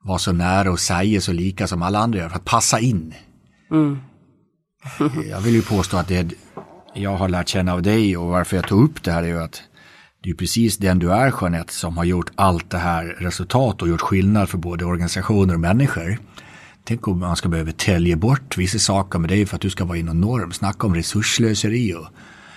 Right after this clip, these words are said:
Speaker 1: förstörelse.
Speaker 2: Mm.
Speaker 1: Hur, hur får vi till det här nu då, att vi, fuck norm?
Speaker 2: Ja.
Speaker 1: Ursäkta, men
Speaker 2: Ja, nej, men jag håller med dig.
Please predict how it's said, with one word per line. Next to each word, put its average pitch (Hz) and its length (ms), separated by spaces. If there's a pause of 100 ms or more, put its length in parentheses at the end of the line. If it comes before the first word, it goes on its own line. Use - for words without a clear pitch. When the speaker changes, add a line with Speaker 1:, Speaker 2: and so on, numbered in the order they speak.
(180)
Speaker 1:
förstörelse. 101 1000 (420)
Speaker 2:
Mm. 190 440 (360)
Speaker 1:
Hur, 135 220 (220)
hur 123 120
får 131 180
vi 127 100
till 131 320
det 123 80
här 135 340
nu 135 320
då, 95 100
att 87 180
vi, 90 220 (2250)
fuck - 340
norm? 98 420 (500)
Speaker 2:
Ja. 190 420 (880)
Speaker 1:
Ursäkta, 101 440
men 85 440
Speaker 2:
Ja, 139 340
nej, 165 260
men 160 180
jag 180 380
håller 185 220
med 151 140
dig. 151 340